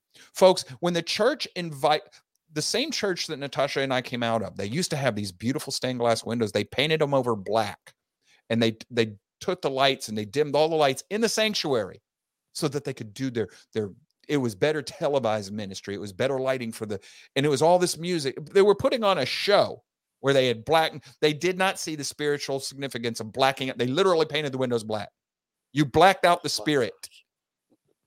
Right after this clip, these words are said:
Speaker 1: And they're telling themselves it's for their internet ministry. You knock the spirit out of your, out of your sanctuary and you think you're,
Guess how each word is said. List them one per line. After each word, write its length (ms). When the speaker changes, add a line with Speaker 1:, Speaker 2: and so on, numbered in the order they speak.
Speaker 1:
And 120
they're 120
telling 340
themselves 440
it's 120
for 240
their 380
internet 380
ministry. 500
You 280
knock 320
the 60
spirit 460
out 160
of 100
your, 160
out 160
of 80
your 120
sanctuary 580
and 100
you 80
think 280
you're, 100